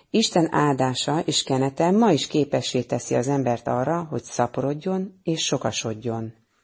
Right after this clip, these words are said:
Négyszáznegyvenegy. A születés csodája. És megáldá Isten őket, és mondanékik Isten: „Szaporodjatok és sokasodjatok, és töltsétek be a földet, és hajtsátok birodalmatok alá,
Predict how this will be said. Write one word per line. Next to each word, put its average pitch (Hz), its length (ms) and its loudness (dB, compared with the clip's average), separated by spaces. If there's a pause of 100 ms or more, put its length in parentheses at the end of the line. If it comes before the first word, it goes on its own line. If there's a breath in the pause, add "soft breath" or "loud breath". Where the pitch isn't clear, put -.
(1500)
Négyszáznegyvenegy. 135 1080 4 (720)
A - 80 -6
születés 131 580 -4
csodája. 117 680 -8 (1040 soft breath)
És 220 180 -2
megáldá 208 520 2
Isten 170 400 -2
őket, 147 420 -2
és - 220 -4
mondanékik 123 760 -2
Isten: 120 540 -8 (340 soft breath)
„Szaporodjatok 160 840 0
és 185 160 0
sokasodjatok, 151 840 2 (300 loud breath)
és - 160 -2
töltsétek 139 640 4
be 131 100 4
a 127 60 4
földet, 139 520 2
és 175 180 0
hajtsátok 135 580 2
birodalmatok 123 800 0
alá, 117 320 -2